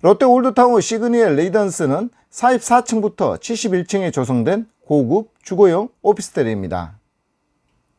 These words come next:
이어서 물건 현황입니다. 송파 오피스텔 공매로 진행 중인 롯데 올드타워 앤드 롯데 올드몰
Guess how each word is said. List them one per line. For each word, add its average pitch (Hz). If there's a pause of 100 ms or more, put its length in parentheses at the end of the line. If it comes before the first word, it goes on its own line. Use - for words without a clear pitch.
(2000)
이어서 147
물건 226
현황입니다. 95 (2250)
송파 254
오피스텔 233
공매로 240
진행 226
중인 202
롯데 160
올드타워 180
앤드 147 (640)
롯데 180
올드몰 190